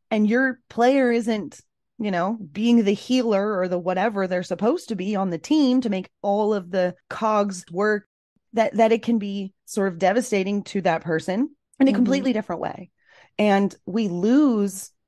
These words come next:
Speaker 1: some empathy and humanity when we're put in these situations, because you're no longer a person with a mother and a struggle.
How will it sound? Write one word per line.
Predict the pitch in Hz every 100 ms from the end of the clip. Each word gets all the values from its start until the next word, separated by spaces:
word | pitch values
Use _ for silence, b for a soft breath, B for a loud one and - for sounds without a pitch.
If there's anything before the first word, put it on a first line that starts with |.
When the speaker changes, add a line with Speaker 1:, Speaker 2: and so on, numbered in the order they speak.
| _ -
Speaker 1:
some | 226 208 190
empathy | 185 196 226 220
and | 202 180
humanity | - 170 160 170 330 359 - 165 156 156 _ _
when | 190 202 214
we're | 208
put | - 320
in | 349
these | 240 196
situations, | 190 170 175 196 160 160
because | 185 - 180 B B _ _
you're | 180 247 285
no | 277
longer | 254 254 254 214 202
a | -
person | - 269 233 - - -
with | 208 208
a |
mother | 196 196 196 175
and | 170 - 185
a |
struggle. | 175 - 311 233 175 165